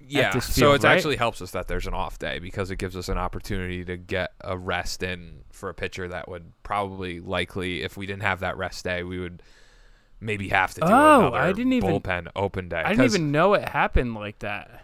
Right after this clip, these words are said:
Speaker 2: Well, the reason that they're
Speaker 1: I didn't know it went, oh, okay.
Speaker 2: The reason that they're probably doing it is they wanna just surround it,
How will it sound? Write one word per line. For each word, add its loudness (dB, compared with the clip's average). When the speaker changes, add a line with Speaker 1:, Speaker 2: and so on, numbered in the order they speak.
Speaker 2:
Well, 10
the 4
reason 2
that 4
they're 6
Speaker 1:
I 8
didn't 8
know 12
it 8
went, 6
oh, 4
okay. 2
Speaker 2:
The 4
reason 4
that 4
they're 4
probably 6
doing 2
it 0
is -4
they -2
wanna -4
just -6
surround 0
it, -2